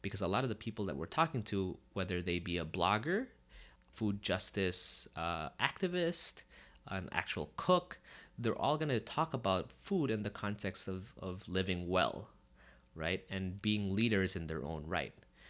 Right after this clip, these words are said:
I, I do believe that we are all chefs, just as we are all human. And I think by becoming better chefs, we can become better humans.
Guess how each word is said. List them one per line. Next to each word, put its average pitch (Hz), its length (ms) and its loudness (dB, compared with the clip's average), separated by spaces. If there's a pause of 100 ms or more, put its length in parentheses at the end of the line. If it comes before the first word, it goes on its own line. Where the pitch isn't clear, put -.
(280)
I, 95 340 6
I 104 120 4
do 127 220 4
believe 107 340 4
that 87 280 0
we 110 280 2
are 87 160 4
all 92 220 4
chefs, - 440 -2
just - 240 0
as 92 240 0
we 92 100 -2
are 85 140 0
all 76 220 -2
human. 113 500 0 (720)
And 104 80 0
I 101 60 -2
think 170 180 -2
by 104 140 4
becoming 98 400 0
better 92 240 0
chefs, - 560 2 (600)
we 104 120 0
can - 160 0
become 85 520 -4
better 82 220 0
humans. - 640 -2